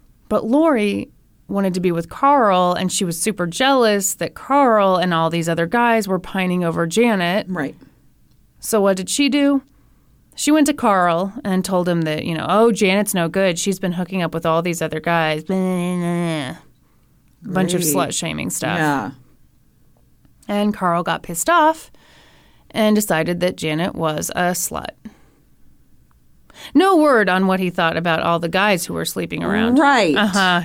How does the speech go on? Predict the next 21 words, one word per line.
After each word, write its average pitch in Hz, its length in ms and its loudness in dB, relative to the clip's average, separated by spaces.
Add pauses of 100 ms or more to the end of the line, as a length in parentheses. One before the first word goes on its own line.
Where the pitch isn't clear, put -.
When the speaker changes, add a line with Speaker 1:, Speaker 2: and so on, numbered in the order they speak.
Speaker 1:
yeah. 165 340 -4 (920)
And 240 140 4
that's 240 200 2
a 240 60 4
really 214 340 4
important 175 460 0
point. - 300 -14 (1040)
Because 220 200 2
it 233 80 0
seems 294 260 6
like 254 380 0 (640)
everyone 208 760 2 (180)
was 254 240 4
sleeping 262 440 2
with 254 240 0 (240)
everyone 254 480 2
else - 380 -2
at 185 120 -4
this 160 140 -2
Speaker 2:
Mm-hmm. 156 100 -2
Speaker 1:
place. - 440 -6